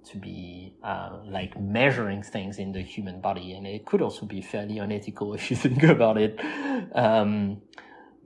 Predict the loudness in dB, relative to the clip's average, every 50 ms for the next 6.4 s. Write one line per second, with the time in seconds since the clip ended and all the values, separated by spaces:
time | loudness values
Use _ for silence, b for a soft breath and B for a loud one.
0 | -6 4 6 6 6 6 6 4 4 6 6 4 4 4 4 6 8 10 10 10
1 | 8 4 6 6 6 6 6 0 2 2 2 0 0 -4 -6 -8 -6 -4 -4 -2
2 | -2 -2 -2 -4 -2 -2 -2 0 0 -4 4 4 4 4 4 0 -2 -2 0 -2
3 | -4 -4 -4 -6 -6 -6 -6 -10 -12 -12 -12 -8 -8 -8 -8 -8 -6 -6 -6 -6
4 | -6 -10 -10 -8 -8 -8 -8 -8 -10 -8 -8 -8 -8 -8 -10 -10 -12 -12 -14 -16
5 | -18 -16 -12 -10 -8 -6 -4 -4 -2 -2 -2 -2 -4 -4 -6 -8 -10 -10 -8 -6
6 | -4 -4 -4 -6 -8 -10 -14 -12